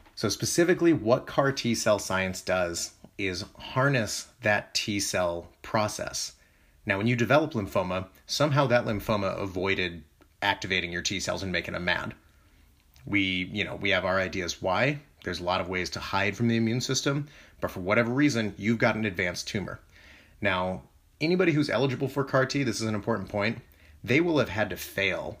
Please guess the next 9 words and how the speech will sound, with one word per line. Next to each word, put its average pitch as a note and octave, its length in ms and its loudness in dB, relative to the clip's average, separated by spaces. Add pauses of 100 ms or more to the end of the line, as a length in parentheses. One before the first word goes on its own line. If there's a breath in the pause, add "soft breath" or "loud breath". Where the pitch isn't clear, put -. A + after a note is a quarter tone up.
(120)
at G#2 100 -4
least G2 380 -2
one B2 580 0 (380)
or - 240 -16
two C3+ 560 2 (520 soft breath)
major A2+ 680 2 (140)
trusted G#2 540 0
frontline F#2 500 -2
therapies. - 560 -2